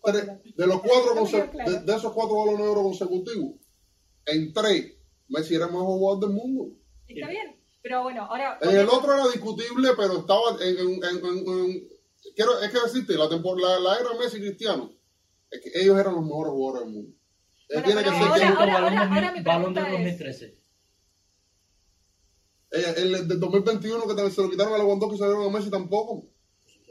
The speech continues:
Speaker 2: ¿Y el de Benzema?
Speaker 1: El de Benzema, Benzema fue el mejor jugador del año. El Balón de Oro es el mejor, mejor jugador del año.
Speaker 2: Pero,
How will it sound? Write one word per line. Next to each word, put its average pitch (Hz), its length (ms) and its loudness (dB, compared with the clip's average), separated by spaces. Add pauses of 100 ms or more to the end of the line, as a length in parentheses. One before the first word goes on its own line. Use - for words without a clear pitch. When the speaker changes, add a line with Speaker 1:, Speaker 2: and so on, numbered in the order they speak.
(100)
Speaker 2:
¿Y 233 80 -10
el 226 80 -10
de 240 80 -8
Benzema? 240 540 -12 (1600)
Speaker 1:
El 147 120 -6
de 165 100 2
Benzema, 170 400 -2
Benzema 202 340 -2
fue 196 140 -4
el 190 200 0
mejor 190 160 2
jugador 180 300 0
del 170 80 -2
año. 196 280 -4 (720)
El 160 80 -8
Balón 220 240 4
de 247 60 -2
Oro 262 160 -2
es 254 80 0
el 247 100 -6
mejor, 233 280 -4
mejor 226 180 -4
jugador 254 160 2
del 254 180 0
año. 311 320 -4
Speaker 2:
Pero, 277 140 -4